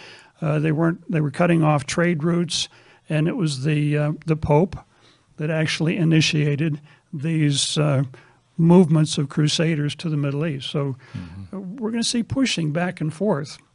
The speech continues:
Speaker 1: In fact, that's the, one of the terms in Daniel eleven is the king of the south will push against the king of the north. And right now it's, um, m-,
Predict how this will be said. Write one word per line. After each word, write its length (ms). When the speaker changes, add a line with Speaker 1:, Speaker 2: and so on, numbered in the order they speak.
Speaker 1:
In 120
fact, 260
that's 360
the, 140
one 180
of 80
the 80
terms 460
in 180
Daniel 360
eleven 340
is 160
the 80
king 220
of 40
the 80
south 360
will 160
push 480
against 560
the 80
king 440
of 140
the 100
north. 460
And 120
right 200
now 340
it's, 320
um, 380
m-, 140